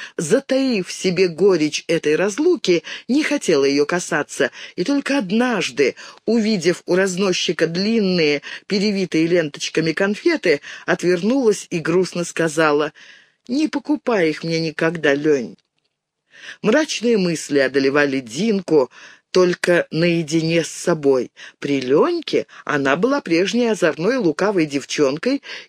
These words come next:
и, подметив в окружающих её людях что-нибудь смешное, копировала их, меняя лицо, походку и голос.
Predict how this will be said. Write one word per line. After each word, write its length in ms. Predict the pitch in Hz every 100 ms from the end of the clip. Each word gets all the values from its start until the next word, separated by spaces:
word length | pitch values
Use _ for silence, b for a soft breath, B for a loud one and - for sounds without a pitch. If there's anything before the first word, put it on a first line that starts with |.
| -
и, 100 | 214
подметив 800 | 233 202 202 247 220 202 185 - B
в 140 | - 180
окружающих 720 | 185 202 185 208 196 - 185
её 160 | 202 190
людях 360 | 208 190 185
что-нибудь 440 | - 202 202 190 214
смешное, 580 | 226 247 - 359 359 190
копировала 640 | 170 - 285 285 262 254
их, 300 | 254 240 - B B B
меняя 480 | 196 226 240 220 208
лицо, 420 | 196 - - 311
походку 540 | - 160 196 214 - 156
и 60 |
голос. 580 | 123 139 117 104 113 -